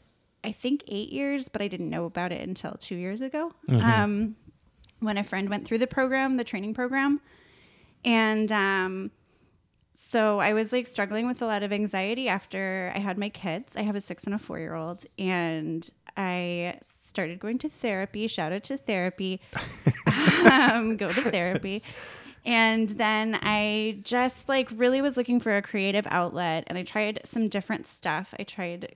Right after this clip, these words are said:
Speaker 1: getting into, um, writing and drawing comics.
Speaker 2: Mm-hmm.
Speaker 1: And that's probably the last time I saw you is when we were at a meeting about that.
Speaker 2: Mm-hmm.
Speaker 1: Um, but then I started doing improv classes, and it just really stuck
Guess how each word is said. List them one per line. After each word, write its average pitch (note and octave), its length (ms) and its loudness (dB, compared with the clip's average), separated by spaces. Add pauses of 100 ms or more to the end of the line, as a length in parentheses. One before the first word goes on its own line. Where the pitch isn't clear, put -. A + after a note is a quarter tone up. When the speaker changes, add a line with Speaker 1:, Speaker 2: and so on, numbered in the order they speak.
Speaker 1:
getting F#3 280 -4
into, F3 680 -4 (560)
um, E3+ 760 -6
writing F#3+ 400 -2
and F#3 180 -4
drawing F3 340 -4
comics. F#3+ 600 -6 (120)
Speaker 2:
Mm-hmm. G#2+ 380 2 (160)
Speaker 1:
And G3 160 -4
that's F3+ 160 -10
probably G#3 160 0
the F#3 60 -2
last E3+ 180 -6
time G#3+ 120 -4
I F#3+ 80 -4
saw E3 180 -6
you E3+ 180 -4
is G3 160 -6
when G#3 120 -4
we F3+ 60 -6
were E3+ 80 -6
at E3+ 160 -6
a E3+ 320 -6
meeting F#3 280 -4
about F#3 300 -6
that. A2 420 -8
Speaker 2:
Mm-hmm. G2+ 300 -2 (260)
Speaker 1:
Um, F#3+ 540 -2 (240)
but G#3 180 -6
then A3 220 2
I G3+ 100 0
started G3+ 340 -4
doing B3 200 -2
improv F#3 340 -2
classes, F3+ 520 -4
and F#3 120 -2
it E3+ 100 -2
just F#3+ 200 -8
really A3 680 -2 (1400)
stuck - 640 -2